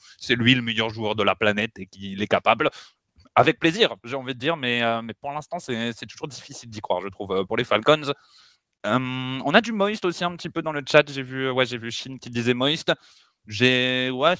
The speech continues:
du côté des équipes européennes, que ça soit, on en a déjà un petit peu parlé, mais Ox-, Oxygène, Liquid ou Moist, on est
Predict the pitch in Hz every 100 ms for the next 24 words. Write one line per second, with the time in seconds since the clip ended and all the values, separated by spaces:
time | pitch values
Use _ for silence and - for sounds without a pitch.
0 | - 120 147 180 180 139 127 135 127 117
1 | 123 123 135 113 110 101 113 107 104 110
2 | 113 - 95 104 113 120 123 101 110 -
3 | 135 117 - 113 135 131 123 - 139 127
4 | - - _ _ _ - 131 131 151 170
5 | - 139 - 117 117 123 127 120